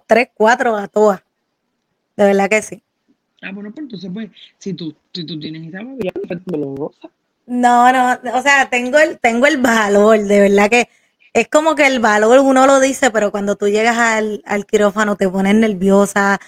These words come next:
Speaker 1: te pones ansiosa, uno llora,
Speaker 2: ¿Qué pe-,
Speaker 1: como
Speaker 2: qué
Speaker 1: que
Speaker 2: tú pensabas? ¿Qué pensabas en ese momento? Cuando llegó la hora de la verdad, como que,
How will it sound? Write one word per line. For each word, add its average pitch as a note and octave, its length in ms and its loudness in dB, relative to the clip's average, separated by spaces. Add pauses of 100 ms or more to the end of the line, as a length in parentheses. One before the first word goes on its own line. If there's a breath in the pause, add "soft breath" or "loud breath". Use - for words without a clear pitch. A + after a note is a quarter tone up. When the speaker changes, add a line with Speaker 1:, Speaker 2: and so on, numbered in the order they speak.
(200 loud breath)
Speaker 1:
te G#3 120 0
pones G3+ 220 2
ansiosa, G3+ 1040 2
uno G#3 380 0
llora, G3+ 520 4
Speaker 2:
¿Qué - 0 -
pe-, - 0 -
Speaker 1:
como G3 180 0
Speaker 2:
qué B3+ 120 2
Speaker 1:
que - 20 2
Speaker 2:
tú - 140 0
pensabas? E3+ 680 -4
¿Qué B3 140 -2
pensabas A3 520 -6
en F3 180 -8
ese F3 180 -8
momento? D3 680 -8 (220 loud breath)
Cuando G#3 260 0
llegó G3+ 280 2
la A#3+ 100 0
hora B3+ 120 -8
de B3+ 80 -6
la A3+ 80 -6
verdad, D#3 360 -6
como E3 220 -12
que, D3+ 220 -6